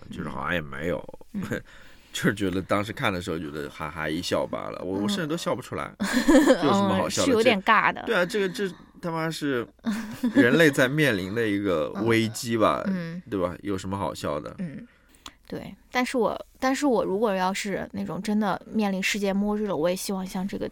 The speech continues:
Speaker 1: 电影里面的，呃，那种，呃，罗纳尔多，不是罗纳尔多。<laughs> 哇，罗纳尔多是谁来着？哦，踢足球的那个莱奥纳多，莱奥纳多一样，就和他们那种家人的那种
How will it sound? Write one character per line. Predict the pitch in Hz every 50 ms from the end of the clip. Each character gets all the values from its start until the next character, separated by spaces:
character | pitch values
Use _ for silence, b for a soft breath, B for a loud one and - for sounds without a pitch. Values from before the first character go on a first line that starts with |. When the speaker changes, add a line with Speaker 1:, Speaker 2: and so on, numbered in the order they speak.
| - 175
Speaker 1:
电 | - 240 220 202
影 | 196 196
里 | 208 202
面 | - - - -
的， | - - - B B B B B B B B B
呃， | - 190 185 - - -
那 | 214 208 196 175
种， | - - - - - - B B B B B -
呃， | 180 180 139 - - - - -
罗 | 220 202 190 214
纳 | 254 247
尔 | 208 147 -
多， | - - 190 190 -
不 | - -
是 | - -
罗 | 240 -
纳 | - 302 -
尔 | - - 508 - - -
多。 | 494 - 440 - - 440 - 427 - - 466 - 523 - - - - - B B B B B B B B B
<laughs> | - 262
哇， | 277 277 269
罗 | 254 262 254 277
纳 | 381 480 466 403
尔 | 240 226
多 | 214 294 403 539
是 | - 508 453
谁 | - 294 269 196
来 | 202 202 196 -
着？ | 202 - - - - -
哦， | 190 208 202 196 202
踢 | - - -
足 | 269 - 262 233 254 349
球 | - 381 269 214
的 | 214 214
那 | 208 202
个 | - -
莱 | - 185 190 202
奥 | 226 247 262
纳 | 277 247 190 -
多， | 220 - - - - - B B B B B B B B B B B B
莱 | - 208
奥 | 226 247 277
纳 | 294 294 247 208
多 | 190 180 175 - - - _ _ _ _ -
一 | - 190
样， | 196 196 175 - - - _ _ _ -
就 | - - 190
和 | 185 - 185 180
他 | - - 196
们 | 196 190 165
那 | 175 175 170
种 | 175 - 190
家 | - 196 185 190
人 | 185 170 - 101 - - - - - 220
的 | - - -
那 | - - 101
种 | - - -